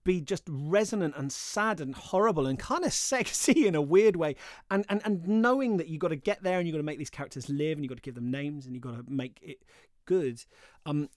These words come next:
no, but having, like, the little glimmer of that scene in your head,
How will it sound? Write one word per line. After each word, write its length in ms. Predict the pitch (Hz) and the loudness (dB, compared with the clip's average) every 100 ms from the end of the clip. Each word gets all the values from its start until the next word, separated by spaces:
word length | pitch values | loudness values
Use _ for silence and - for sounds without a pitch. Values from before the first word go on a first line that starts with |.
| - | -14
no, 380 | 147 165 180 196 - | -2 2 2 2 -4
but 140 | 160 - | -6 -6
having, 600 | - 208 190 170 139 135 _ | -4 -2 0 2 0 -2 _
like, 220 | 156 135 | -10 -10
the 140 | 139 131 | -8 -6
little 180 | 147 127 | -6 -4
glimmer 340 | 135 165 175 | -2 0 0
of 100 | 120 | -2
that 160 | 117 - | -6 -10
scene 260 | 160 185 | -6 -2
in 100 | 151 | -2
your 140 | 117 95 | -4 -8
head, 280 | 101 104 | -16 -18